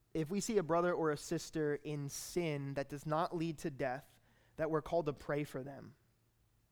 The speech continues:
That means that if you're walking with God, prayer is the communication, right? So we're listening or we're speaking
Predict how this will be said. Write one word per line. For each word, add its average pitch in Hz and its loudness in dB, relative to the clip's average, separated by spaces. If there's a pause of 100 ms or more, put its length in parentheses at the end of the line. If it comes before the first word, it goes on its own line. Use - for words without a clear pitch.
(680)
That 202 4
means 190 2
that 160 4 (340)
if 143 -6
you're 185 8
walking 175 6
with 247 0
God, 139 0 (540)
prayer 185 4 (160)
is 165 4
the 165 -2
communication, 160 0 (220)
right? 160 2
So - -4
we're 160 4
listening 185 2
or 151 2
we're 147 -2
speaking 156 -2